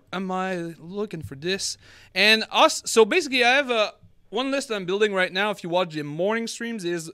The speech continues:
Chaos Knights, and I wanna talk about this one specific Chaos Knight, which we, uh, we've called Iron Mike here. And Iron Mike, the Chaos Knight here, is, uh, the guy, the one,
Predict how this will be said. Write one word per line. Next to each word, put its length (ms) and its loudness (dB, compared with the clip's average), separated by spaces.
Chaos 340 -2
Knights, 460 -8
and 120 -8
I 60 -4
wanna 180 -2
talk 280 -2
about 260 -4
this 220 -8
one 420 -2
specific 540 -8
Chaos 280 -4
Knight, 220 -6
which 300 -8
we, 260 -4
uh, 80 -2
we've 220 -4
called 320 -2
Iron 340 2
Mike 340 -2
here. 280 -6
And 140 -8
Iron 260 4
Mike, 240 2
the 80 -2
Chaos 340 0
Knight 240 -4
here, 320 -6
is, 260 -4
uh, 260 0
the 120 -2
guy, 480 0
the 100 0
one, 540 -2